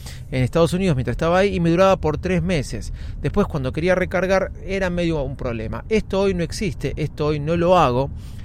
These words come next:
ya que con mi plan de Personal puedo tener WhatsApp, internet,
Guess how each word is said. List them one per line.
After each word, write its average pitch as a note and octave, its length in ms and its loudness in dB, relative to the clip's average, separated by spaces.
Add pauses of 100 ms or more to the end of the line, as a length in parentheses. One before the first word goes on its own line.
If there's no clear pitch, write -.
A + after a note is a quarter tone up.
(220)
ya F3+ 220 2
que F3+ 240 2
con C3+ 180 -2
mi B2 160 -2
plan D#3 320 0
de B2+ 80 0
Personal F3+ 500 0
puedo D3+ 240 2
tener C#3+ 200 -2
WhatsApp, C#3+ 640 0
internet, C3 640 -2